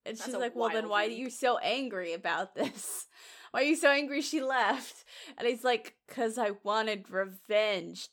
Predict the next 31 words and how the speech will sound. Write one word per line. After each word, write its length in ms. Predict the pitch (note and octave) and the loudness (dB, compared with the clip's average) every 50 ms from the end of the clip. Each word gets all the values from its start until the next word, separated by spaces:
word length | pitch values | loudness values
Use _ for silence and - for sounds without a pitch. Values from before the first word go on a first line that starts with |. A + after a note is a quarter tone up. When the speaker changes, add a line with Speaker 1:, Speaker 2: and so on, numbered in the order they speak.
| _ | _
Speaker 1:
duh." 440 | - A#3 G#3 G#3 G3+ F3 G3 - E4+ - - | -2 0 2 4 8 8 8 8 8 10 10
<laughs> 320 | E4+ E4 E4+ - F#4+ - - - - - - - _ _ _ _ _ | 10 10 12 12 10 10 10 6 -8 -20 -20 -20 _ _ _ _ _
Speaker 2:
Never 140 | A#3 A#3+ B3 | -6 -4 2
mind, 80 | A3+ A3 | 2 2
I 40 | G#3+ | 2
take 140 | G#3+ D#4+ B3 | 2 -2 -2
it 80 | A3+ | 4
back. 240 | A3+ G#3+ G3+ - - | 6 6 6 4 2
S 160 | - A3 G#3+ A3 | -4 -6 -4 -4
G 100 | B3+ B3+ | -6 -4
one 180 | A3 A#3 A#3 C4 | -2 -2 0 2
has 180 | A3+ G#3 G#3 | 2 0 0
not 220 | G3 G3+ G3+ G3 - | 0 0 0 0 0
regained 340 | G3+ G3 G3 F#3+ F#3 F#3+ | -4 -8 -6 -8 -8 -6
their 120 | F#3 F3+ F#3 | -6 -6 -6
intelligence. 680 | F#3 F#3+ A3 F3 F#3+ G#3+ G#3+ B3 C4+ B3 C4 - - D4 C4+ | -4 -4 -2 -2 -2 -2 -2 -4 -4 -4 -4 -6 -6 -6 -8
<laughs> 120 | - _ _ | -12 _ _
Speaker 1:
No. 520 | A#3+ A#3+ A3+ G3+ F#3+ F3+ F3+ F3 F3+ - - _ | -8 -4 -2 0 0 0 0 -2 -2 -6 -4 _
And 120 | A#3 B3+ C4+ | 0 2 2
then 80 | C#4+ C#4+ | 0 -4
she 220 | C#4+ - - D#4 | -6 -8 -8 -8
looks 380 | C4+ C4 B3 C4 C4+ - - D#4+ | -8 -4 -4 -4 -4 -4 -2 0
at 340 | B3+ A#3 G#3+ - - - | 2 2 2 0 -4 -8
the 300 | A#3 A#3+ A3+ A3+ A3 G#3+ | -12 -12 -10 -10 -10 -12
star 440 | G#3+ - - - - D#4+ E4 F4 F#4 | -12 -14 -16 -6 -2 0 0 0 0
pendant 500 | F4+ - - A#3+ A3 G#3 G3 F#3 F#3 - _ _ - | -2 -6 -8 -8 -6 -6 -6 -8 -8 -10 _ _ -8
on 280 | D#3 G3+ F#3+ F#3+ G3+ | -6 -4 -4 -6 -8
his 500 | F#3+ G#3 G3 F3+ F3 F#3+ G3 - - - _ _ _ _ _ _ _ - | -10 -12 -14 -14 -14 -16 -18 -20 -20 -20 _ _ _ _ _ _ _ -18
neck 480 | G3+ G3+ F3+ E3+ E3+ G3 - - - _ _ _ - - - _ _ _ _ | -10 -6 -4 -4 -4 -6 -8 -14 -20 _ _ _ -20 -20 -20 _ _ _ _
and 480 | - G3 G#3 G#3 G#3 G3+ G3+ G3+ G3+ - - - _ _ - - | -6 -4 -2 -2 0 0 0 -2 -4 -6 -10 -12 _ _ -20 -10
figures, 480 | - D4+ D4 B3+ C#4 C#4+ C#4+ C4 C4+ - | -6 -6 -4 -2 -2 -2 -2 -4 -6 -10